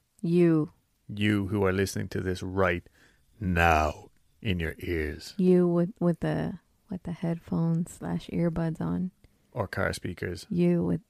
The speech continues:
Speaker 1: with the car. You, you the person with the two arms, maybe one, it's okay.
Speaker 2: That's fine. We love all of our listeners, no matter how many limbs or digits they have. Follow us on all the shit.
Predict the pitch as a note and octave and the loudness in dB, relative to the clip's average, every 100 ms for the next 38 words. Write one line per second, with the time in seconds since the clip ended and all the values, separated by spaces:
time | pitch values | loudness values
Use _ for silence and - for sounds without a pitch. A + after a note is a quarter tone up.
0 | - F3 - - - D#3+ E3+ F3 E3+ _ | -6 -4 -4 -10 -8 -6 -4 -4 -8 _
1 | _ _ - F#3 F#3+ F#3+ F3+ - - F3+ | _ _ 0 6 8 8 4 -2 0 2
2 | F3+ - F3+ F3+ F#3 F3 E3+ D#3+ - F#3+ | 2 -2 -2 -2 0 -2 -2 -8 -6 -2
3 | F3+ F3 E3+ E3+ F3+ - - F3+ E3+ F#3 | 0 0 0 -2 -4 -8 -6 -4 -2 -2
4 | F3 D#3+ E3 E3 F3 E3+ - F3+ F3+ F3+ | -2 0 -2 -2 -4 -8 -12 -12 -10 -12
5 | _ _ - - - G2+ F#2+ F#2 F#2 F#2+ | _ _ -16 -14 -10 -8 -6 -6 -6 -4
6 | F#2+ F#2 F#2 F#2 - F#2 F2+ - _ _ | -6 -6 -6 -6 -8 -10 -10 -12 _ _
7 | - G2+ F#2+ F#2 F#2 G#2 G2+ F#2+ F#2+ F#2+ | -12 -10 -8 -10 -8 -6 -4 -2 0 -2
8 | F#2+ F#2 F2 F#2+ G2 - - G2+ G2 _ | -2 -6 -4 -4 -4 -8 -6 -6 -6 _
9 | _ _ - - C3 C3+ C3+ C#3 C3 C3 | _ _ -16 -4 2 2 2 2 2 2
10 | B2 - C#3+ C3+ | 2 2 2 2